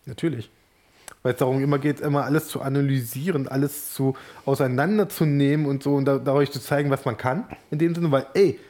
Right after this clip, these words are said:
ich hab das an-, ich hab das jetzt hier in dem, dem gesehen und so. Und das, das fasziniert ja auch so ein bisschen die Leute, weißt du, wenn die, wenn ich, warum guck ich mir zum Beispiel eine Review an, was ich von einem Nerdkultur oder so,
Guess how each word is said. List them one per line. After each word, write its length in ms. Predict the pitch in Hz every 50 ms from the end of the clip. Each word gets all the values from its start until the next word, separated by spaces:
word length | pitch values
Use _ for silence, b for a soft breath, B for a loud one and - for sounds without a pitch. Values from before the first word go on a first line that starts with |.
| B B _
ich 180 | - 139 - -
hab 120 | 131 -
das 180 | - 156 - -
an-, 220 | 151 147 151 147
ich 140 | - 147 -
hab 120 | 147 - -
das 200 | - 170 175 -
jetzt 140 | - 156 156 -
hier 140 | - 156
in 140 | 135 127 135
dem, 240 | 117 147 160 170 165
dem 160 | 151 156 156
gesehen 460 | 147 147 135 - - 165 147 131 139 B B B B B B
und 100 | 139 120
so. 80 | 135
Und 60 | 139 131
das, 160 | 160 160 -
das 140 | - 156 120 131
fasziniert 440 | - - 147 - - - 147 160 175 170
ja 60 | 143
auch 60 | 127
so 80 | - 135
ein 60 | 123
bisschen 200 | 139 135 - 131
die 60 | 123
Leute, 300 | 120 131 135 139 - 110
weißt 200 | 107 117 120 -
du, 40 | 139
wenn 100 | 127 127
die, 140 | 127 123 120 B B B B
wenn 100 | - 131
ich, 80 | 123 123
warum 400 | 131 135 131 123 127 139 143 147
guck 180 | 147 - 165 143
ich 120 | 160 -
mir 80 | 165 147
zum 120 | - 143
Beispiel 200 | 147 147 139 143 139
eine 80 | 135 135
Review 380 | 147 170 196 190 - 165 147
an, 240 | - 135 135 131 127
was 140 | 131 131 123
ich 80 | 139 139
von 160 | - 147 139
einem 200 | 135 131 131 123 135
Nerdkultur 680 | 135 131 151 175 - - - 139 135 - - 131 131 127
oder 160 | 127 123 127
so, 240 | 117 127 127 135 131